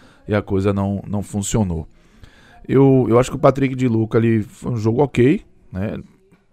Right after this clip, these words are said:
Teve uma boa chance, inclusive, ali no, no, no primeiro tempo, logo após o, o primeiro gol do C S A. E, e também não, não credencio a ele os problemas do Bahia no jogo.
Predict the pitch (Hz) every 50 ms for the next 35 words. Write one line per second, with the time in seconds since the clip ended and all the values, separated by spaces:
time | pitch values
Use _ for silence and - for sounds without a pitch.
0 | _ _ _ - 110 107 110 113 107 95 110 120 110 92 - - 107 113 123 127
1 | - 117 104 - 104 101 90 87 104 113 113 107 98 95 101 104 101 95 90 -
2 | 87 85 90 90 90 85 - - - - - - - 95 95 87 - - - 107
3 | 101 107 104 104 - - 101 107 107 - 101 104 107 110 110 101 - - 98 98
4 | 98 101 98 92 92 85 78 - - _ _ _ _ _ _ _ - - _ _
5 | _ - - - - - - 104 98 98 101 98 92 90 98 98 95 - - 104
6 | 104 - - 107 90 87 95 117 147 - _ _ _ _ _ _ _ _ _ _
7 | _ _ _ _ _ - - 95 98 98 98 98 98 92 90 90 87 90 - -
8 | - 101 - - - - 107 101 90 98 104 107 110 110 104 101 107 107 - 117
9 | 110 104 107 101 92 - - - 110 110 110 98 85 - _ _ - - _ -
10 | - 110 101 98 95 95 95 104 113 117 117 113 - - - 123 113 98 95 104
11 | 107 117 117 107 101 107 110 107 110 98 98 101 104 107 113 113 98 92 87 85
12 | 87 - 85